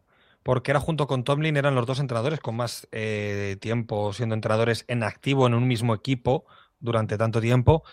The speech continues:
Pero claro, si nos basamos en los resultados de los últimos años, claro, tú estás, em, tú paras tus rotativas de planteamiento de próxima temporada cuando salta esta noticia.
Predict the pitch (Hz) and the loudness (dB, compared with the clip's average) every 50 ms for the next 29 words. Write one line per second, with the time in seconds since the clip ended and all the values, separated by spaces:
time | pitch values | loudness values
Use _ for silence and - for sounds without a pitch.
0 | - - - _ - 123 123 113 127 135 127 110 - - 123 113 113 107 104 101 | -20 -20 -20 _ -2 0 0 2 2 0 0 0 -2 -4 -4 -4 -2 -2 -4 -4
1 | 98 120 127 120 - 139 127 117 123 120 135 123 113 104 113 110 113 120 110 - | -4 -2 -4 -2 -4 -4 -6 -6 -4 0 2 2 2 0 -2 -2 -2 -2 2 2
2 | 135 127 127 135 151 - - _ _ - - - - - _ _ - - 123 113 | 2 2 4 2 0 -2 -4 _ _ -20 -20 -20 -20 -20 _ _ -4 -2 -2 -2
3 | - - _ _ - 131 120 113 - - - - 87 - - - - - _ _ | -2 -6 _ _ -2 -2 -2 -2 -2 -6 -8 -8 -8 -12 -12 -12 -14 -16 _ _
4 | _ _ - - _ - 113 123 123 117 117 120 117 110 107 107 104 95 - _ | _ _ -20 -20 _ -10 -6 -4 -2 -2 -2 -2 -2 -2 -2 -2 -4 -6 -8 _
5 | _ _ _ _ _ _ - 135 123 131 131 135 - - 147 151 135 123 123 117 | _ _ _ _ _ _ -2 0 4 6 4 4 4 2 0 2 2 4 2 2
6 | - 139 143 117 101 98 104 107 98 - 110 104 104 98 101 101 110 110 113 117 | 2 2 2 4 2 2 2 -2 -2 -2 -4 -4 -4 -4 -4 -4 -2 0 0 0
7 | 113 113 113 113 113 113 113 - 120 101 107 120 113 - 120 110 110 117 117 117 | 0 2 2 2 2 0 0 -2 -6 -2 0 0 2 2 0 2 4 6 8 8
8 | 127 156 170 - - - - - _ - 127 120 113 101 - 123 113 104 110 - | 8 6 2 0 -12 -20 -20 -20 _ 0 2 2 2 2 -2 -2 -4 -4 -6 -8
9 | 107 98 104 - 156 151 - - - - | -8 -8 -6 -6 -6 -6 -6 -10 -18 -18